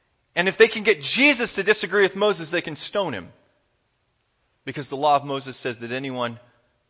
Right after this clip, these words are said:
who rebels against the law, the word of God, is liable to be stoned. That's what they're doing. But I want to tell you that there's something else going on, and that's this.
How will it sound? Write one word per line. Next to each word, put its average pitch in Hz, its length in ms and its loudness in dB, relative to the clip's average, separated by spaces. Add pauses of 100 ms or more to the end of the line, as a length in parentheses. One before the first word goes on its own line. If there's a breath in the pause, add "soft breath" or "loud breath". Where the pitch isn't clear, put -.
(840)
who 127 80 -12
rebels 113 380 -4
against 113 300 -14
the 110 80 -10
law, 104 460 -4
the 113 60 -14
word 107 180 -14
of 98 140 -18
God, 101 380 -4 (600)
is 117 100 -16
liable 95 340 -8
to 92 80 -16
be 90 80 -18
stoned. 87 460 -18 (720)
That's - 260 -4
what 170 140 -6
they're 131 100 -2
doing. 104 360 -10 (920 soft breath)
But 139 100 0
I 147 60 6
want 180 200 2
to - 80 -14
tell 196 140 4
you 170 260 -2 (240)
that 151 140 -6
there's 147 220 -8
something 180 320 -8
else 185 320 -6
going 117 240 -6
on, 110 160 -2
and 113 100 -8
that's 113 220 -4
this. - 400 -10